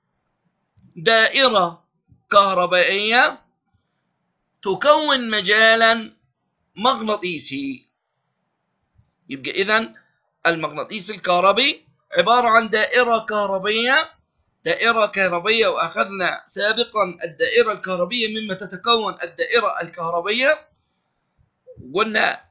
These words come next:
عبارة عن موصل سلك، مصدر للطاقة الكهربائية، ومصباح كهربي، ومفتاح.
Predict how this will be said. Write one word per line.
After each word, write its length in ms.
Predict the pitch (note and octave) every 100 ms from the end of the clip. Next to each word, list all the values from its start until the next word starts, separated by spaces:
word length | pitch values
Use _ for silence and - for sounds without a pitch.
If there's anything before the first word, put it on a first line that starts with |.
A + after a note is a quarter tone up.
| D3+
عبارة 680 | D#3 G#3 G#3+ G#3 F3+ - -
عن 520 | D3 F#3 A3+ G3 C3+ _ _ _ -
موصل 760 | D#3+ F#3+ A3+ - B3+ C#4+ C#4 _ _ _
سلك، 520 | - F#3+ A3+ C#4 - - _ _ _
مصدر 600 | F3+ E3+ D#3+ F3 E3+ D3
للطاقة 1700 | - G3+ G3+ E3 - _ _ _ _ E3 - A#3 A#3+ A3 F3 E3 D#3 -
الكهربائية، 1400 | F3+ F3 E3+ F#3 F3 E3+ E3+ E3+ - G3+ G3+ G#3+ C4+ C#4+ _ _ _ _ _ _ _ _ _ _
ومصباح 1080 | - A3 B3+ B3 F3+ F3+ G#3 G#3 G#3+ - - _ _
كهربي، 760 | F#3+ F3+ F3 F#3 G3+ C4 C#4+ -
ومفتاح. 840 | B3+ D4 B3 - G3+ E3 - -